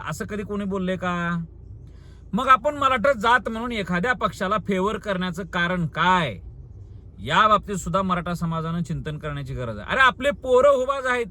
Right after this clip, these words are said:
सगळीकडे उभे आहेत. फक्त मराठ्यांच्या मतदानाला द्या. तुझा पक्ष कोणचा, हा कोणता, तो कोणता म्हणू नका,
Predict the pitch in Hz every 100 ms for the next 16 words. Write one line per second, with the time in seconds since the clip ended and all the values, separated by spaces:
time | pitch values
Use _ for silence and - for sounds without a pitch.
0 | - 233 247 233 220 170 - - - -
1 | - - - - - 277 - 285 277 269
2 | 254 247 254 240 226 226 208 190 220 220
3 | 185 220 - 190 214 196 214 180 208 220
4 | 208 214 220 214 208 196 190 190 180 147